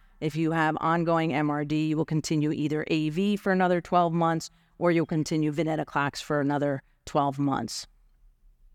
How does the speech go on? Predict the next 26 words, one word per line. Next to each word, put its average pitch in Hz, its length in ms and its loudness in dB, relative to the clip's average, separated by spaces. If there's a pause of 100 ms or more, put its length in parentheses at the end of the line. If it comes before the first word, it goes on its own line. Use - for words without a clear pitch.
(920)
We're 190 100 4
also 208 300 6
seeing 202 260 2
some 185 200 2
emergent 175 420 2
dating 170 420 0
with 160 180 0
non-covalent 185 800 2
B 190 140 0
T 180 160 -6
K 175 220 0
inhibitors, 165 640 0
and 143 160 -2
Megan 156 240 0
will 151 60 -2
talk - 220 -4
more 151 180 0
about 170 300 2
this, 170 220 0
but, 160 300 -2
uh, 147 320 -2
in 175 220 0
the, 156 400 0
uh, 143 280 -2
Bruin 196 400 2
study 175 500 0